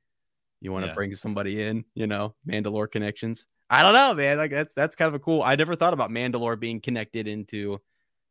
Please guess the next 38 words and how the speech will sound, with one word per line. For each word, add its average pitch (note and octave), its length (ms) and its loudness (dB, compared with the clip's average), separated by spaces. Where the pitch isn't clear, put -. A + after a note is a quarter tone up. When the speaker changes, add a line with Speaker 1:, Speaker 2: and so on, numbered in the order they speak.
Speaker 1:
Obi-Wan. G2 600 -4
Speaker 2:
He's, G2+ 180 -12
he's G2+ 360 -8
got, G#2 160 2
he's G2+ 220 -4
got G#2+ 140 0
deep A2 180 -4
ties. A#2+ 480 -4
Speaker 1:
Yes, G#2 440 -8
he F#2+ 60 -14
does. F#2 220 -6
Speaker 2:
'Cause D#3+ 180 6
how F3+ 260 4
many G#3+ 220 -4
people, D3 300 0
how C#3 140 4
many E3+ 140 -2
people C3+ 220 -6
are A#2+ 100 -2
gonna G#2+ 220 -4
know F#2 720 -6
that G2+ 160 -6
Obi-Wan, F2+ 680 -8
right, E2 400 -8
is, E2 720 -10
nobody B2+ 340 4
knows G2+ 240 -2
he's F#2+ 120 -10
on F2+ 140 -6
Tatooine. D#2+ 580 -12
Like, G#2+ 100 -8
that's - 200 -6
what, G2 120 -10
it G2 120 -12
takes G#2 220 -6
Maul F2+ 260 -6
forever F2+ 420 -10
to, E2 100 -16